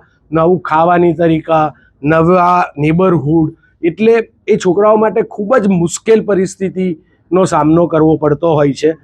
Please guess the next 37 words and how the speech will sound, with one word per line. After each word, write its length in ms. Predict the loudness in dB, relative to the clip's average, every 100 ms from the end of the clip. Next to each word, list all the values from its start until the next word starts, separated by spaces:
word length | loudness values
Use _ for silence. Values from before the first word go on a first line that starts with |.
| _ -4
અને 140 | 0 0
પછી 280 | 0 0
છેવટે 520 | -2 0 2 2 2 2
ત્યાં 320 | 2 0 0
જઈ 440 | 2 2 2 -2 _ _ -6
અને 120 | -2
એમને 180 | -2 -2
ઘણો 340 | -2 0 0
સંઘર્ષ 560 | 0 0 0 2 2 0 -6 _ _ -4
અને 120 | -2
ઘણી 240 | 0 0
બધી 220 | 2 2 2
વખતે 400 | 0 0 -4 -4
ઇલીગલ 460 | -2 0 0 -2
પ્રવૃત્તિઓ 760 | -2 -2 0 0 -2 -2 2 2
જેવી 280 | 2 -2 -2
કે 140 | -4
કેશ 320 | -6 -4 -4
જોબ 360 | -4 -2 -2 -2
અને 260 | -4 -4 -2
એમાં 220 | 0 0
ઇન્વોલ્વ 320 | 0 0 -2 -6
થવું 180 | -8 -8
પડતું 360 | -10 -14 -10
હોય 160 | -10 -12
છે. 220 | -20 -20 _ -20 -14 -2
આ 120 | 0
બહુ 260 | 2 2
એક 180 | 2 -2
કોમન 360 | -2 0 0 0
ફિનોમિના 600 | 0 0 2 0 0 -2
છે 160 | 0
નડિયાદ 420 | 0 2 0 0 -2
આણંદ 340 | -2 -4 -8
માટે. 340 | -18 -20 -20 _ _ _ _ _ _ -2
એટલા 260 | 0 2 2
માટે 460 | 2 2 2 0